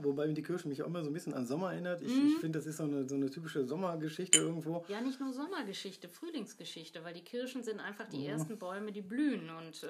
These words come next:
Speaker 1: Ja,
Speaker 2: liefern den
Speaker 1: Kirschblüte.
Speaker 2: ersten Nektar, genau, für unsere Freunde, die Bienen.
Speaker 1: Stimmt.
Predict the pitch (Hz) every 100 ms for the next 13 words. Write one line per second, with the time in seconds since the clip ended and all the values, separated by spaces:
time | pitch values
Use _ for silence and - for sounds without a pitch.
0 | 170 160 165 190 208 208 190 175 - 185
1 | 208 - 185 196 - - 214 208 202 180
2 | 180 175 180 - 160 170 170 160 160 -
3 | 170 214 220 185 165 156 196 226 233 226
4 | - - - - -